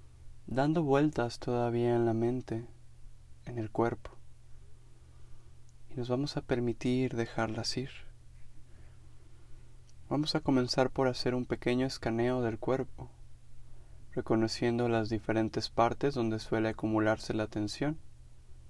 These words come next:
y permitiendo que de forma natural se vaya liberando.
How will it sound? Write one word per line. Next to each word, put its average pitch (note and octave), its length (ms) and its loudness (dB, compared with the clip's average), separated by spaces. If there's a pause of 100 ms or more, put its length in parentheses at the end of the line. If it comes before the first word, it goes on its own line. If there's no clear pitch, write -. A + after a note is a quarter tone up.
(1000)
y D#3 180 2
permitiendo A#2+ 720 2
que - 100 -2
de A2+ 140 2
forma A#2+ 320 0
natural A#2 460 2
se - 120 -4
vaya A2+ 220 4
liberando. A2 580 2